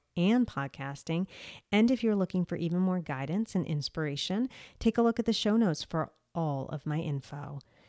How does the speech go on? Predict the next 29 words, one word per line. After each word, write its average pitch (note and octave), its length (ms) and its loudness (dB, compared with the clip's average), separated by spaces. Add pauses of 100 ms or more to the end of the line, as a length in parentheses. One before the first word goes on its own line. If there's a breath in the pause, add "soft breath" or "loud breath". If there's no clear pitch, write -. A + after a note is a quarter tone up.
(180 soft breath)
This F#3 200 8
is F3+ 120 4
episode E3 480 4
thirty, E3 380 2 (720)
Best E3 500 2 (220)
Podcast D3+ 800 -4
Bio C#3 560 0
Examples. C#3 800 -8 (1200)
Okay, E3 300 2
so E3 160 0
here's E3 320 -2
the A3 80 -4
deal. E3 400 -2 (380 loud breath)
You D#3+ 180 4
have G3+ 300 0
been E3+ 360 4
invited D#3+ 600 0
on E3 120 2
a F3+ 60 2
podcast D3+ 920 -6
as E3 160 2
a F3 60 2
guest, D#3 540 -2 (340 loud breath)
and E3+ 140 6
the E3+ 40 6
hosts - 540 0 (100)
ask E3 320 -2
you E3 280 -2
to D3 500 0